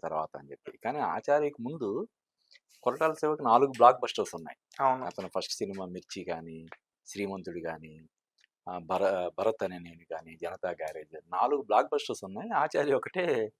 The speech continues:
Speaker 1: డిసప్పాయింట్ చేసింది. ఆచార్య తర్వాత ఈ
Speaker 2: దేవరా.
Speaker 1: సినిమా దేవరా వచ్చింది. దేవరా సినిమా అంటే ఇంకా దానికి ఇప్పుడు ఏదైతే మనం ఇందాక కమర్షియల్స్ గురించి మాట్లాడుకున్నామో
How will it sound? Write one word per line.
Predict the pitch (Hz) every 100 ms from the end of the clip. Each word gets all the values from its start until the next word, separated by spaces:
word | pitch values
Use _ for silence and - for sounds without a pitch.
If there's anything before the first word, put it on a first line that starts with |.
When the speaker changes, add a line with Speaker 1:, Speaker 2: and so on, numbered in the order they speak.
| - _ _ -
Speaker 1:
డిసప్పాయింట్ | 113 120 110 98 85
చేసింది. | 78 85 131
ఆచార్య | 185 135 143 143
తర్వాత | 135 131 123 - 220 190 127 113 _ _ _ - _ 135
ఈ | 120
Speaker 2:
దేవరా. | 135 127
Speaker 1:
సినిమా | 104 95 98 -
దేవరా | 110 101 95 87
వచ్చింది. | - 156
దేవరా | 196 160 160
సినిమా | - 156 175 220 226 - _ _ 123
అంటే | 147
ఇంకా | 127 151 165
దానికి | 160 143 139 175 240 _ _ _ _ _ 117
ఇప్పుడు | 107 107
ఏదైతే | 104 104 127 135 139
మనం | 127 120
ఇందాక | 117 117 - 110
కమర్షియల్స్ | 107 120 - 120 113 107 -
గురించి | 101 101 92
మాట్లాడుకున్నామో | 92 95 95 92 82 76 87 175